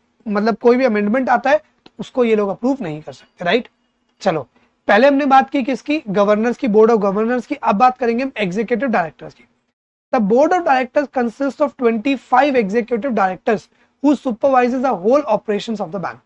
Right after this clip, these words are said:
The first board consisted of twelve executive directors as prescribed in the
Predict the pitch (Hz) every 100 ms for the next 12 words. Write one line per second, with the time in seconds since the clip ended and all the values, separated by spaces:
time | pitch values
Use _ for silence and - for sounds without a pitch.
0 | _ _ _ _ _ _ - 233 - 311
1 | 339 294 269 285 - 240 - 247 - 269
2 | 262 240 240 262 226 180 220 208 214 220
3 | 202 185 247 247 - 202 214 - 226 -
4 | 247 262 240 208 226